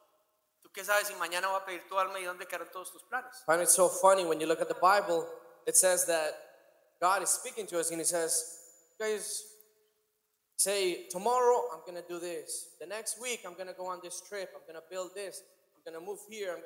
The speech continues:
Speaker 2: I'm gonna do all these things.'" And he's so foolish. What makes you think that you're gonna live to see another day?
Speaker 1: Ni siquiera sabemos eso, pero
Speaker 2: You don't,
Speaker 1: estamos planeando nuestras vidas.
Speaker 2: you don't even know. And we're planning the rest of our life.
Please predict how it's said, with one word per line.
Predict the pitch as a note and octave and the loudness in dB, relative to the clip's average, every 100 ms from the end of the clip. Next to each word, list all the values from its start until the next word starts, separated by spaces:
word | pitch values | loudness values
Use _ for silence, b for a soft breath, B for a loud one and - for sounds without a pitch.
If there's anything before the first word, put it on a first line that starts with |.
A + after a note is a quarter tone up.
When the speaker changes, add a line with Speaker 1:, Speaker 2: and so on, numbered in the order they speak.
| E3+ | -16
Speaker 2:
I'm | F3 | -14
gonna | F#3 | -14
do | F3+ G3+ | -6 -6
all | |
these | G3+ F#3+ | -6 -8
things.'" | - G#3 D#3 | -8 -10 -12
And | D3+ | -18
he's | D#3+ D3+ - _ | -18 -20 -20 _
so | - - G3+ | -4 -2 -2
foolish. | - - A#4+ D#3+ - - _ _ _ _ | -6 -8 -6 -6 -10 -18 _ _ _ _
What | G3+ G#3 | -8 -6
makes | A#3 A3+ - | -8 -6 -8
you | G3+ - | -10 -16
think | - A3+ - _ _ _ _ _ _ | -12 -12 -14 _ _ _ _ _ _
that | D3+ | -20
you're | D#3+ | -16
gonna | E3+ E3 | -12 -10
live | F3 F3 | -10 -12
to | D#3+ | -18
see | - | -16
another | D3+ D#3 D#3 | -14 -14 -12
day? | F3+ F3 - _ _ _ _ _ _ _ _ | -12 -12 -14 _ _ _ _ _ _ _ _
Speaker 1:
Ni | F3+ E3+ | _ -20
siquiera | E3 F#3 G3 | -16 -10 -8
sabemos | G#3 F3+ D#3 D#3+ - | -6 -6 -8 -14 -18
eso, | C#3 - _ | -18 -20 _
pero | E3 | -4
Speaker 2:
You | F#3+ | -2
don't, | F#3 | -2
Speaker 1:
estamos | D#3+ F#3 - | -4 -10 -12
planeando | F3 E3 G#3+ A#3 G#3+ | -12 -8 -4 -4 -6
nuestras | F3 D#3+ D3+ - | -14 -14 -16 -20
vidas. | _ _ | _ _
Speaker 2:
you | E3+ | -4
don't | F#3+ G3 | -4 -4
even | F#3 F#3 | -6 -6
know. | G#3 A#3+ - - - _ _ _ | -4 -4 -6 -14 -20 _ _ _
And | F3 | -8
we're | F3+ F3+ | -8 -6
planning | G3 A#3 A3 F#3 | -4 -4 -6 -8
the | F3+ | -6
rest | F3+ F#3+ | -6 -8
of | F3+ | -12
our | F#3 | -12
life. | A#3 | -12